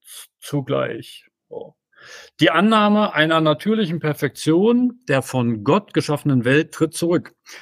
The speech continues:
Die Kosmologie hatte zwar Argumente erforderlich gemacht, dass Bemühungen um Wissen, Politik, Erziehung, Recht und so weiter trotzdem noch erforderlich seien,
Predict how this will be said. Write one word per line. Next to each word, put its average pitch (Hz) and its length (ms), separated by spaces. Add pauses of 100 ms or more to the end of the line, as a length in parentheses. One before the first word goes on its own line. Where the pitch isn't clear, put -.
(100)
Die 135 80
Kosmologie 170 800
hatte 180 220
zwar 151 360
Argumente 139 720
erforderlich 139 720
gemacht, 175 460
dass - 260
Bemühungen 190 920
um 120 240
Wissen, 190 300
Politik, 135 440
Erziehung, 139 500
Recht 165 260
und 156 180
so 143 100
weiter 135 300
trotzdem 196 760 (380)
noch 151 220
erforderlich 143 800
seien, 165 640